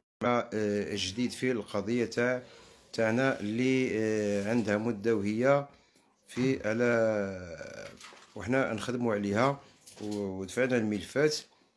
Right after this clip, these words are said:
غدوة إن شاء الله راح تكون، آه، لجنة الحوار في بني مسوس على الساعة التاسعة والنصف باش يخشوا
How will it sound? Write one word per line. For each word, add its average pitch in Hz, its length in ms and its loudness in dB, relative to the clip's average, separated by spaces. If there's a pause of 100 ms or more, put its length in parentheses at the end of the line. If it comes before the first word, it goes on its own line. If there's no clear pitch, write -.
(180)
غدوة 160 300 0
إن 131 60 2
شاء 117 140 0
الله 120 280 0
راح 113 200 -2
تكون، 117 520 0
آه، 95 380 -2
لجنة 113 460 0 (640)
الحوار 110 680 2
في 117 340 -2
بني 113 240 0
مسوس 113 400 -4
على 110 60 0
الساعة 120 280 0
التاسعة 113 460 -2
والنصف 98 600 -2 (480)
باش 123 320 2
يخشوا 110 880 -2